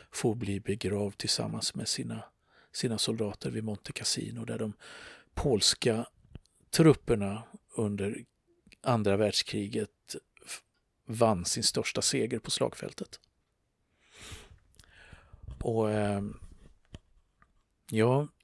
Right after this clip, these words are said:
och, ja, så höll jag ju på att gl-, naturligtvis glömma klostret självt då.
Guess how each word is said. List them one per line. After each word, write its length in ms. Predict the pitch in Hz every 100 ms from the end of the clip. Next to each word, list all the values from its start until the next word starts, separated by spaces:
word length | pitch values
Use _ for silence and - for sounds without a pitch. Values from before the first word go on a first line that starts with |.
| - 117 -
och, 260 | - 131 - -
ja, 280 | 139 131 123
så 180 | - 110
höll 140 | 127
jag 100 | 117
ju 60 | 151
på 160 | -
att 60 | 107
gl-, 460 | 143 185 131 123 117
naturligtvis 520 | 113 107 117 104 107
glömma 380 | - 117 110 98
klostret 600 | - - - - - 110
självt 440 | - 117 - - - - _ _ -
då. 260 | 117 107